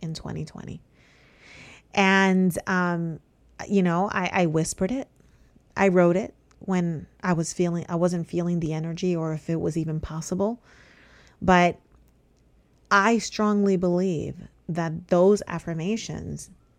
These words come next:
are what led me to be courageous for a moment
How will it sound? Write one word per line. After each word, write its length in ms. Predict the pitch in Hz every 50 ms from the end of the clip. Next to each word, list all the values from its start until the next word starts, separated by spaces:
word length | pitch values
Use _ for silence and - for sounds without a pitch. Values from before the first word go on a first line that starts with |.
| _ _ _
are 140 | - 170 170
what 280 | 165 151 160 160 151 -
led 280 | 165 160 165 170 170
me 320 | 180 170 156 151 151 151 - _ _ _ _ _ _ _ _ _ _ _ _ _ _ _ _ _ _ _
to 120 | - -
be 180 | 175 151 202 220
courageous 640 | - - 208 170 151 156 175 214 208 175 165 151 -
for 180 | - - 165
a 60 | 156 151
moment 560 | 151 156 160 165 160 139 101 87 151 151